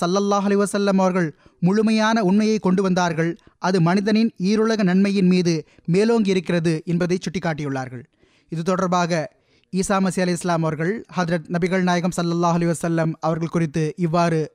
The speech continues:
முன்னறிவித்திருந்தார்கள், "அந்த உண்மையான ஆன்மா வரும்போது முழுமையான உண்மையை கொண்டு வரும்." யோவான் அதிகாரம் பதினாறு, வசனம் பன்னிரெண்டு. ஹதரத் உமர் ரலியல்லாஹு அவர்களின் சம்பவங்களை படிப்பதன் மூலம்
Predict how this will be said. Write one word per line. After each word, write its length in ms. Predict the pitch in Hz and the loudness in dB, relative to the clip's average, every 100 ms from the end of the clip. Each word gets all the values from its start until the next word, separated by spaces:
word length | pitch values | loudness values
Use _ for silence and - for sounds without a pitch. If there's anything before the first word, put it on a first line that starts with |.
| - | -2
முன்னறிவித்திருந்தார்கள், 920 | 165 160 160 160 156 147 139 156 220 - _ _ _ _ _ _ _ | 0 2 -2 -2 -2 -2 -4 -4 -6 -10 _ _ _ _ _ _ _
"அந்த 560 | 180 247 240 202 151 | -2 0 2 0 -4
உண்மையான 640 | - 185 240 240 240 240 240 | -2 0 2 4 2 2 0
ஆன்மா 420 | 180 202 214 226 | 0 2 2 2
வரும்போது 720 | 180 196 185 180 160 226 233 _ _ | 2 2 2 2 2 -2 -4 _ _
முழுமையான 800 | 170 202 240 240 240 247 240 180 | -2 0 2 2 2 2 2 0
உண்மையை 380 | 170 190 214 214 | 0 2 2 2
கொண்டு 260 | - 175 170 | 0 0 0
வரும்." 340 | 156 131 127 _ _ _ | 0 -4 -8 _ _ _
யோவான் 520 | 175 190 185 190 220 | 0 2 2 0 -2
அதிகாரம் 420 | 165 170 175 170 | -2 -2 0 0
பதினாறு, 520 | 160 170 175 165 185 190 | -2 -2 0 0 -2 -2
வசனம் 300 | 170 175 160 | -2 -2 -2
பன்னிரெண்டு. 460 | 160 151 143 131 143 _ _ _ _ - | -2 -4 -6 -8 -14 _ _ _ _ -6
ஹதரத் 440 | 196 226 220 - _ _ _ _ - | -2 0 -2 -8 _ _ _ _ 0
உமர் 40 | 185 | 2
ரலியல்லாஹு 360 | 226 233 233 | 2 2 2
அவர்களின் 360 | 220 214 208 208 | 2 2 0 0
சம்பவங்களை 440 | 180 180 202 196 196 | 2 2 2 0 0
படிப்பதன் 440 | 185 180 185 175 | 0 -2 0 0
மூலம் 360 | 165 160 165 | 2 0 -2